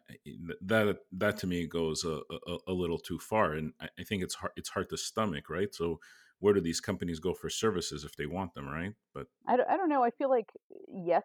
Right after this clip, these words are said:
Speaker 2: and no on that front, honestly, Mike, 'cause I remember I was, you know, in consulting, when I was in consulting, right? You could, you could easily find yourself pitching an industry that you didn't feel particularly positive about. And, and there's a range of that, right? There's, like, sort of, do I wanna be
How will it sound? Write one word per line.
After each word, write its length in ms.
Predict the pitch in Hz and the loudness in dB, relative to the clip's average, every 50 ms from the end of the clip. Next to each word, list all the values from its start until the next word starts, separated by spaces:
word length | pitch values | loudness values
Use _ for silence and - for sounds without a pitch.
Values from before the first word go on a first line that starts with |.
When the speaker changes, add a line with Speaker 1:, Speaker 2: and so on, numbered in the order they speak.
| - - | 0 -2
Speaker 2:
and 120 | 180 175 | -2 0
no 200 | 165 160 170 190 | 0 2 2 0
on 120 | 214 220 214 | 0 -2 -4
that 160 | 220 214 - _ | -6 -8 -6 _
front, 200 | - 247 247 - - | -2 -2 0 0 0
honestly, 320 | 220 226 247 240 - 254 | 0 0 0 -2 -2 -2
Mike, 200 | 233 240 240 - - | -2 -2 -4 -4 -2
'cause 100 | 220 233 | 0 2
I 60 | 254 | 2
remember 480 | 254 269 247 220 202 185 185 175 156 | 2 2 2 0 0 2 4 4 6
I 40 | 156 151 | 6 4
was, 120 | 160 156 - _ - | 2 -2 -4 _ -8
you 80 | - 180 | -4 -2
know, 200 | 156 143 135 92 | -2 0 -2 -2
in 100 | - 175 | -4 -6
consulting, 520 | - 202 180 - - 160 170 - 143 139 | -6 -8 -6 -2 -2 -2 -2 -2 -4 -6
when 120 | 135 139 151 | -4 -6 -6
I 60 | 135 | -6
was 100 | 147 - | -6 -8
in 80 | 165 160 | -8 -10
consulting, 440 | - 147 135 - 117 - - 139 147 | -10 -8 -6 -6 -6 -6 -6 -4 -2
right? 200 | 139 131 - - | -2 -2 -2 -4
You 100 | 185 190 | -6 -4
could, 180 | - 220 165 - _ _ _ _ _ _ - - | -4 -4 -4 -6 _ _ _ _ _ _ -14 -12
you 120 | 180 190 | -10 -6
could 160 | 170 190 170 | -4 -4 -4
easily 480 | - 180 196 208 185 185 185 175 165 156 - | -2 -2 -2 -2 -2 0 0 0 0 0 0
find 220 | - 160 151 135 | 0 0 0 0
yourself 300 | 147 151 - - 135 - _ - | 0 0 0 0 0 0 _ -4
pitching 340 | 175 156 - 156 147 135 | -6 -4 -2 -2 -2 -2
an 100 | 143 135 | -2 -2
industry 480 | - - 156 - - - - - 160 143 | -4 -4 -6 -8 -10 -8 -4 -2 0 0
that 120 | 131 113 | 0 0
you 120 | 92 143 143 | 0 0 -2
didn't 260 | - 156 - 131 - _ - | -2 -2 -2 -4 -8 _ -4
feel 380 | - 127 123 127 113 110 131 - _ _ _ _ _ _ _ _ _ _ _ _ _ _ _ _ _ | 0 2 2 2 2 0 -4 -6 _ _ _ _ _ _ _ _ _ _ _ _ _ _ _ _ _
particularly 800 | - 202 170 _ - - 294 254 - 254 208 196 175 170 165 165 - - - | -10 -10 -10 _ -8 -6 -4 0 2 4 4 4 4 2 0 -2 -4 2 6
positive 360 | 180 151 - - 131 - - - | 6 6 6 6 2 -6 -8 -6
about. 320 | 113 - 92 80 85 104 | 0 2 4 4 4 4
And, 140 | 160 175 175 - _ _ _ _ _ _ - - | 2 0 -2 -6 _ _ _ _ _ _ -2 0
and 80 | 226 | 2
there's 120 | 247 233 262 | 4 4 4
a 60 | 254 | 4
range 260 | 226 277 277 247 185 | 4 4 2 2 2
of 60 | 156 - | 0 0
that, 140 | 101 - - - | 0 0 2 2
right? 140 | 160 170 - | 2 2 2
There's, 160 | 190 180 170 | 2 0 2
like, 120 | 180 165 - - | 2 0 0 0
sort 160 | 190 170 160 | -2 0 0
of, 100 | 156 151 | -2 -2
do 120 | - 170 156 | 0 2 2
I 80 | 156 | 4
wanna 280 | 156 151 160 156 156 143 | 4 4 4 4 2 2
be 220 | - 151 147 147 | 0 -2 -2 -4